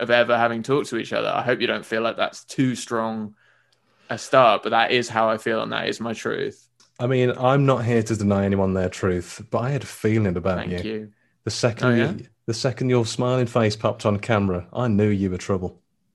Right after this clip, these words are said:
Speaker 1: Yeah, yeah. That's why you mumbled under your breath, "Fuck you, Patrick."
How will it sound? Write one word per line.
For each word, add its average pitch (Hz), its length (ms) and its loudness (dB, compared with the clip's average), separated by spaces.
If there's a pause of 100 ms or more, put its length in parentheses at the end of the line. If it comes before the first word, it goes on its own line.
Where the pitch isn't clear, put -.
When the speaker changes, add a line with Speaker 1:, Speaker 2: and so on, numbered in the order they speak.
(280)
Speaker 1:
Yeah, 127 380 2
yeah. 123 420 -2
That's 131 320 2
why 120 160 2
you 117 140 -2
mumbled 117 320 -4
under 113 140 -4
your 104 60 -10
breath, 117 220 -4
"Fuck - 380 -4
you, 123 160 -4
Patrick." - 640 -4